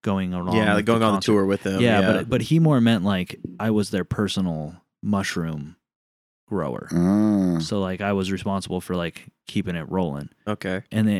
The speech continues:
Speaker 1: and it wa-, he's like, "Man, when it comes to the sterile shit,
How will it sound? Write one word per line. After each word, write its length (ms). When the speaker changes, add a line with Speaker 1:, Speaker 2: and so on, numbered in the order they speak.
Speaker 1:
and 100
it 40
wa-, 100
he's 280
like, 260
"Man, 400
when 140
it 60
comes 260
to 80
the 80
sterile 360
shit, 360